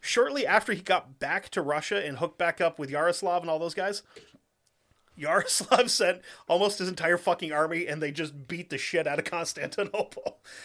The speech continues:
So there was probably a little bit of crossover between marrying my daughter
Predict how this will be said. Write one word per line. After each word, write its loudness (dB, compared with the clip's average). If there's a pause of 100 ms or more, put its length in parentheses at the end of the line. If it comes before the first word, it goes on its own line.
(160)
So 2
there 0
was -4
probably -2
a 0
little -2
bit -2
of -2
crossover 0
between -4 (480)
marrying 0
my 0
daughter 2